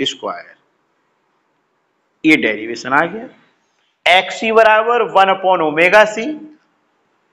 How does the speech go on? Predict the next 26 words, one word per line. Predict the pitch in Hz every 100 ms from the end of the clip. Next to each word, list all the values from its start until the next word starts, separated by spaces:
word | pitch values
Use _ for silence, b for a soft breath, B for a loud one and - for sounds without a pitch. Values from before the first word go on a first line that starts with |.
| _ _ -
एक्स | 143 147
सी | 185
बराबर | 180 175 185 185
वन | 185
upon | 185 185 196 190
omega | 190 196 190
C | 185
हम | 147
पहले | 120 113 156
पढ़ | 180
चुके | 170 185 160
हैं, | 175 170
ओमेगा | 156 175 190 208
बराबर | 208 202 202
टू | 202 208
पाई | 202 214 202
F | 208 208 202 208
भी | 180
पढ़ | - 202
चुके | 202 196 202
हैं। | 208
ये | 208 226
तब | 233 240 214
लगाएंगे | 208 196 202 202
जब | 190 185
आगे | 175 143 185